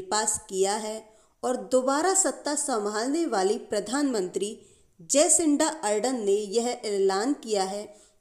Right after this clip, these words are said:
कि न्यूजीलैंड के सभी सरकारी विभागों और इंस्टीट्यूशन को साल दो हज़ार पच्चीस तक कार्बन न्यूट्रल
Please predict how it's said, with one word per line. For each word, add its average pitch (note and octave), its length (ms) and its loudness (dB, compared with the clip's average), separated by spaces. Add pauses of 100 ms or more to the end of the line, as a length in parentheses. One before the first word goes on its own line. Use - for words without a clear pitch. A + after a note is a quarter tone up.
कि C4 80 -2
न्यूजीलैंड D4+ 680 2
के D4+ 100 0
सभी A#3+ 380 0
सरकारी G#3 580 0
विभागों F#3 600 0 (120)
और F3+ 240 -6 (320)
इंस्टीट्यूशन D4 760 0
को A3+ 480 0 (260)
साल D4 540 2 (260)
दो G#3 200 0
हज़ार E4 400 0
पच्चीस G#3 420 -6
तक A3+ 140 -2 (220)
कार्बन A#3 460 2
न्यूट्रल G#3 540 0